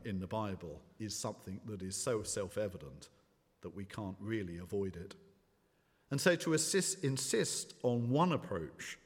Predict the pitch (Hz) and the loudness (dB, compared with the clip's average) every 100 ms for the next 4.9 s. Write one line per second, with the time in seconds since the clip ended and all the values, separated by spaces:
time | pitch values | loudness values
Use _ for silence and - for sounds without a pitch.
0 | _ - - 165 170 160 113 104 101 95 | _ -14 2 4 6 6 4 2 2 2
1 | 92 92 - 113 98 78 73 - - - | 0 -6 -4 -4 -4 -6 -8 -10 -12 -12
2 | - - - _ _ 110 107 - - 147 | -20 -20 -20 _ _ -4 -4 -2 4 6
3 | 117 104 98 107 107 92 92 87 87 87 | 6 2 0 2 2 0 -2 -4 -4 -4
4 | 85 - 113 107 92 - 76 53 | -4 -2 4 4 4 -2 -8 -8